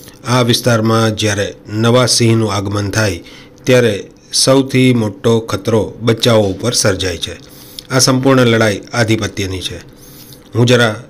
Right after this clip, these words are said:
વિસ્તારથી સમજાવું તો નવો સિંહ જ્યારે કોઈ ટેરિટરીમાં આવે, એટલે કે એક વિસ્તાર કે જેનું આધિપત્ય અગાઉ કોઈ સિંહો, સિંહણ અને બચ્ચા પાસે હોય, ત્યાં કોઈ યુવાન સિંહ આવે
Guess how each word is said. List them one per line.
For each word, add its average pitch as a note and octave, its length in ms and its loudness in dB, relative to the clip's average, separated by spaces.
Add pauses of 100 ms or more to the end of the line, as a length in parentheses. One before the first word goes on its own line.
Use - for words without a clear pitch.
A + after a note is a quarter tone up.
(160)
વિસ્તારથી B2+ 460 0
સમજાવું G#2+ 540 -2 (400)
તો A2+ 80 0
નવો B2 240 4
સિંહ B2 340 0 (300)
જ્યારે A2+ 280 2
કોઈ G#2+ 380 0 (840)
ટેરિટરીમાં C3 800 2
આવે, B2 260 2 (520)
એટલે B2 180 2
કે A#2+ 180 0
એક A2 160 -4
વિસ્તાર A#2 420 2
કે G#2 160 -6
જેનું A#2 340 0
આધિપત્ય A2+ 680 0
અગાઉ A#2 360 0 (420)
કોઈ B2+ 180 2
સિંહો, B2+ 420 2
સિંહણ A#2+ 440 2 (180)
અને A2+ 280 0
બચ્ચા A2+ 360 0
પાસે G#2+ 320 -2
હોય, G#2 300 2 (600)
ત્યાં A#2 400 0
કોઈ A2 220 0
યુવાન B2 300 4
સિંહ A#2 260 -2
આવે G#2 220 -4